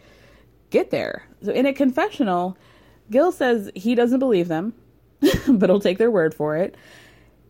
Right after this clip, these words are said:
Everybody turns to Johnny since he's the one who asked the question but didn't answer it. And he's like, "Well, I'm gonna let Bao tell you guys." You guys,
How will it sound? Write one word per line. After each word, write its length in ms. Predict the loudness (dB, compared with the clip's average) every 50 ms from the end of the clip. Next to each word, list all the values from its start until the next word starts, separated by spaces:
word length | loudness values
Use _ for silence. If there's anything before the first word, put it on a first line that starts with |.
| _ _
Everybody 440 | -2 0 0 2 0 0 0 -2 -2
turns 260 | -2 0 0 0 0
to 80 | 0 0
Johnny 380 | 0 0 0 0 -2 -2 -2
since 260 | -2 -2 -4 -4 -4
he's 220 | -4 -2 -2 -2 0
the 60 | -2
one 160 | -2 0 0
who 160 | 0 -2 -2 -2
asked 400 | -2 -4 -4 -4 -6 -8 -8 -6
the 80 | -6 -4
question 520 | -2 -2 -2 -2 -2 -4 -4 -4 -4 -2
but 100 | -4 -2
didn't 200 | -2 -2 -4 -4
answer 500 | -4 -4 -4 -4 -4 -2 0 0 0 0 0
it. 80 | -2
And 80 | -2 -4
he's 180 | -6 -4 -4
like, 200 | -2 -4 -2 -2
"Well, 340 | -2 -2 0 0 0 -2 -4 -8 -14 -20 -20 -20 -20 -20 -20 -8 -6
I'm 120 | -4 -4
gonna 160 | -4 -2 0
let 180 | 0 0 0 0
Bao 200 | 0 0 0 0
tell 180 | -2 -2 -4 -4
you 120 | -4 -6
guys." 480 | -8 -8 -8 -6 -8 -8 -10 -12 -16 -20 _ _ _ _ _ _ _ _ _ _ _ _ _ -4
You 100 | -4 -2
guys, 220 | -2 -2 -2 -4